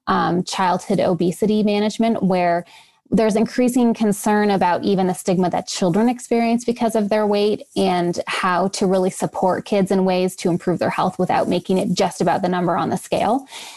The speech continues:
And I think something to, to kind of point out here is that, you know, we, we put so much f-,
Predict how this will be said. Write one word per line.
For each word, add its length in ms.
And 100
I 80
think 200
something 300
to, 340
to 120
kind 160
of 80
point 220
out 140
here 260
is 180
that, 300
you 120
know, 100
we, 140
we 160
put 180
so 240
much 220
f-, 180